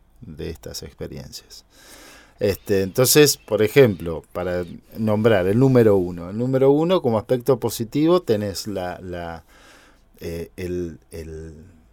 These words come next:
en tu esencia está la libertad de ser vos mismo y de, y de transitar tu vida poniéndote vos siempre en primer lugar.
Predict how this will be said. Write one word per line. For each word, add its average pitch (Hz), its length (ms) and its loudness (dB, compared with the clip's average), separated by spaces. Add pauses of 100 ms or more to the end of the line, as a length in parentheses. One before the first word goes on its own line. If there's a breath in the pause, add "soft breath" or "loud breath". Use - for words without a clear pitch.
(420)
en 107 220 -8
tu 113 180 0
esencia 170 600 2
está 131 260 2
la 143 120 4
libertad 95 800 -2
de 87 120 -6
ser 120 260 2
vos 95 180 -4
mismo 127 580 -2
y 101 80 -2
de, 85 320 -6
y 80 160 -14
de 87 220 -10
transitar 90 720 -8
tu 113 160 -6
vida 143 320 0 (180)
poniéndote 135 580 -2
vos 117 200 -2
siempre 135 500 -6
en 98 140 -6
primer 92 320 -8
lugar. 80 300 -10